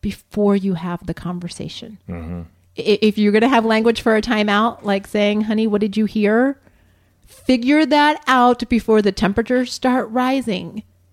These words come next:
Speaker 1: And if you need to have it written down on a card where you're having your conversation,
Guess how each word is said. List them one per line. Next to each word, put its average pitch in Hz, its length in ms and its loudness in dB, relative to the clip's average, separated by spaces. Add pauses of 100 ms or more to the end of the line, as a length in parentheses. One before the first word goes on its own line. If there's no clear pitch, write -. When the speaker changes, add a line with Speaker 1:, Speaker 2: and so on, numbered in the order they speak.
(680)
Speaker 1:
And 240 140 4
if 240 140 2
you 247 160 2
need 254 260 2
to 302 80 4
have 285 220 0
it 269 120 4
written 254 320 0
down 240 380 2
on 226 160 0
a 208 60 0
card 247 640 2
where 214 120 4
you're 214 180 2
having 247 420 0
your 240 100 0
conversation, 247 1000 -2